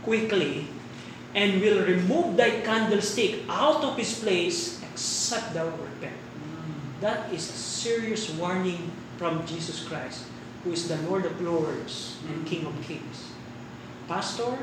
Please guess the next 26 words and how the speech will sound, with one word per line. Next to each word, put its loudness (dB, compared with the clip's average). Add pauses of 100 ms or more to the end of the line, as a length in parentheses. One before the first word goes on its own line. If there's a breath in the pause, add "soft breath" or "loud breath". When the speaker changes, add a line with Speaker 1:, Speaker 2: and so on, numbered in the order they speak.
(1600)
Speaker 1:
you -4
have -4
to -4
repent. -6 (580)
Because -4 (160)
if -6
you 0
don't -4
repent, -2 (1160)
your 2
church, 4
your 2 (140)
candlestick 0
that -4
you -2
are 0 (920)
governing, 2 (880)
I 0
will 2
remove -2
it -4
Speaker 2:
Mm. -8
Speaker 1:
out 0
of -8
its -6
place." -10